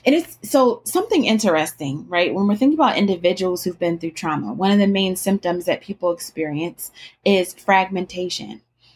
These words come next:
And then it's, it's interesting when we think about the helping professions,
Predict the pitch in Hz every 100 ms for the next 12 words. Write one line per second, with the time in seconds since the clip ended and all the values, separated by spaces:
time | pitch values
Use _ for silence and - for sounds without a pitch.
0 | - - 226 240 277 427 359 311 294 -
1 | 220 220 - 233 233 262 277 247 262 254
2 | 233 214 208 214 208 202 - 196 269 359
3 | 285 240 190 - 160 165 147 156 202 240
4 | -